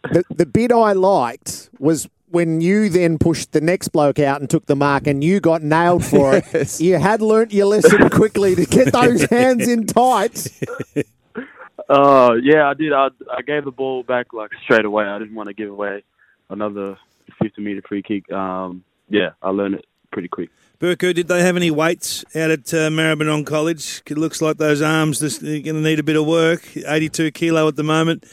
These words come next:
Speaker 4: How difficult has it been for you to get a bit more bulk?
Speaker 3: Uh, yeah, pretty hard, to be honest. Um, we do all this,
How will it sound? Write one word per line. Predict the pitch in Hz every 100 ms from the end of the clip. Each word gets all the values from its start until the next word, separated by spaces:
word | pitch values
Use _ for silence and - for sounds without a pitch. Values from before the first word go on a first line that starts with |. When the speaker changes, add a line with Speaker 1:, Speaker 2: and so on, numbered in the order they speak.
| _ _
Speaker 4:
How | 156
difficult | 151 165 165 165 165
has | 147 151
it | 147
been | 127 160 170
for | 165 156
you |
to | 143
get | 151 151
a |
bit | 147 151
more | 143 131
bulk? | 151 139 - - _ _ _ _ _ _ _ _ _ _ _ _ _ _ _ -
Speaker 3:
Uh, | 123 131 135
yeah, | 147 156 131
pretty | - 151
hard, | 135 143 127
to | -
be | 120
honest. | 123 120 135 _ _ -
Um, | 113 107 110 107 107 - - _ _ _ 113 _ -
we | 123
do | 123 123
all | 117
this, | 120